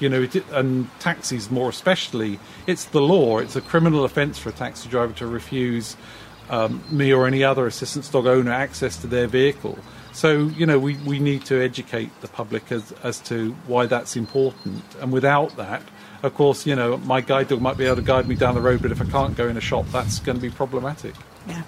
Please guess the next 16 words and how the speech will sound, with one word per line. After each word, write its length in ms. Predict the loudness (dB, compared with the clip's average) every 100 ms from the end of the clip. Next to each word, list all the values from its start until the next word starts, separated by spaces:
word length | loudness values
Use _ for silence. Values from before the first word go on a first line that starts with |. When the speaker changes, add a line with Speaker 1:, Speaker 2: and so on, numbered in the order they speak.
| -6
Speaker 2:
that 100 | -6
makes 240 | -4 -6 -4
loads 200 | -4 -4
of 60 |
sense. 400 | -6 -6 -6 -10 0
We've 240 | 0 0
seen 340 | -2 4 6 6
an 100 | 4
explosion 540 | 0 0 2 2 2
in 160 | -2 0
dog 240 | 0 2
ownership 560 | 0 0 0 -2 -4 -4
just 240 | -6 0
over 180 | 0 0
the 60 | 0
last 540 | 0 0 -2 -6 -10